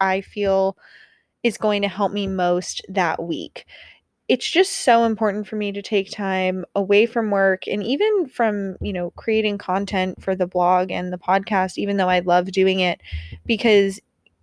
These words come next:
you know, burnout is real, and I'm somebody who loves to work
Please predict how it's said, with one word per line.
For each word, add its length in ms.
you 60
know, 240
burnout 380
is 260
real, 460
and 380
I'm 180
somebody 680
who 600
loves 480
to 100
work 460